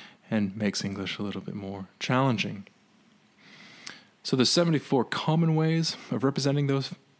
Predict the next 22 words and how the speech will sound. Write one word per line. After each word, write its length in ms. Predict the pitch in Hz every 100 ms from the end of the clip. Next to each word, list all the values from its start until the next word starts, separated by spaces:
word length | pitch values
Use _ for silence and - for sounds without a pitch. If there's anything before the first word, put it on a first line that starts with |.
| _
forty-four 440 | - 131 127 - 131
sounds. 600 | - 135 143 151 147 - _ - - - - _ _ _ _
So 180 | - 104
this 200 | - - - _ -
oo 200 | 143 143
sound 640 | - 135 131 139 131 -
can 120 | - 101
be 220 | 95 95
true 600 | - - 127 135 143 127
or 80 | -
new 580 | - 131 113 123 131 131 -
or 160 | -
shoo 580 | - - 139 139 139 131 131
or 80 |
flew, 500 | 110 - 143 160 165 165 - - - - - -
and 60 |
you 40 | 196
have 120 | 190
to 60 |
learn 440 | 170 180 170 - 107 - - _ _ _ _ _ _ _ _ _ _ _ _ _ _ _ _ _ _
those 220 | 107 98
differences. 720 | - - 110 - - 104 -